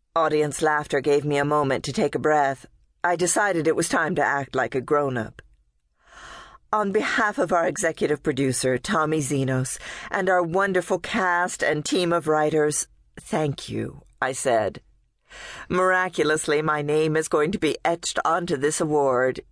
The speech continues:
if the engraver can pry it out of my hands,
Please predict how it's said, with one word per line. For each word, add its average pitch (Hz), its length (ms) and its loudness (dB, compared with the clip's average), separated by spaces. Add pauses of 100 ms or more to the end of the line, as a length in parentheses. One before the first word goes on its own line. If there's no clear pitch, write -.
(180)
if 185 180 0
the 135 160 2
engraver 135 520 2
can 131 320 -2
pry 165 400 0
it 120 80 0
out 131 180 2
of 131 80 -4
my 131 160 -2
hands, 135 560 -2